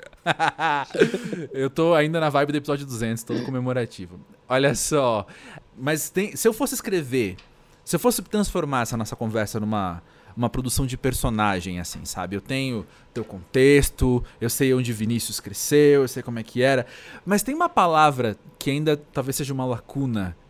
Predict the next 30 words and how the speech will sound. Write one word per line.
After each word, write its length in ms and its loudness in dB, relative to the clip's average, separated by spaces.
entre 420 2
o 100 0
Vinícius 1000 -2
que 600 -2
tava 180 2
brincando 560 0
de 100 -6
carnaval 920 4
o 120 4
ano 140 4
inteiro, 500 4
querendo 220 -2
brincar, 640 0
e 420 0
tá 340 0
levando 640 0
isso 240 0
a 60 2
sério, 480 4
porque 160 -2
eu 20 0
imagino, 600 0
ou 100 -8
melhor, 240 -2
eu 80 -6
nem 220 -10
imagino 680 -8
o 100 -4
tanto 340 0
de, 80 -10